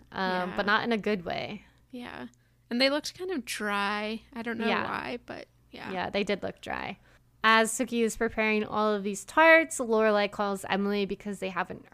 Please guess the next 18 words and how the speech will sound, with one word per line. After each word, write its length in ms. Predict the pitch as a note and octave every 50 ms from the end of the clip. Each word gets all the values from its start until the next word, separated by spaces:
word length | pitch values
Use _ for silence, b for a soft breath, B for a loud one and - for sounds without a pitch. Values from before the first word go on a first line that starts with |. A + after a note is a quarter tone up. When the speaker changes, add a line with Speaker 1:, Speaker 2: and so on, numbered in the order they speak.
| - -
Speaker 1:
heard 300 | C4+ C4+ C4 C4 A3+ A#3
from 220 | - B3+ B3 A#3+
her. 500 | G#3 B3 A#3+ A#3+ A#3 A#3 A#3 A#3 A3+ A3 - - - - _
They 140 | - G3 G3+ G#3
have 400 | G3+ - F#3+ F#3+ F#3+ F#3+ F#3 -
a 160 | - - G3 G3
tense 540 | G3 - B3 A#3 A3+ A3 G#3 - - -
conversation 1300 | - - - G#3+ G#3 G3+ F#3+ G3 G3 - - - G3 F#3 F#3+ - - F#3+ F#3 F#3+ F#3+ F#3+ F#3+ F#3+ F#3+ F#3 b b b b
<laughs> 200 | b b b -
where 680 | - F#3+ F#3+ G#3 G#3 G3+ G3 F#3+ F#3+ F#3 F#3 F3+ F3 - - -
Lorelai 640 | G3+ F#3+ G3 G3 F#3+ F#3+ F#3+ F#3+ F#3+ F#3 F3+ F3+ F#3
lies 460 | G3+ G#3+ A3 A3 A3 A3+ A3+ A3 G3
about 220 | G#3+ - F#3+ F#3
a 40 | F3 -
flyer 680 | - - D4+ D#4 D#4 D#4+ D#4 D#4 D4+ D4+ D4+ D4+ D4+
to 140 | C#4+ - C4
kind 260 | - A#3+ G#3+ G#3 G3+ G3+
of 260 | F#3+ F#3+ F#3 F#3+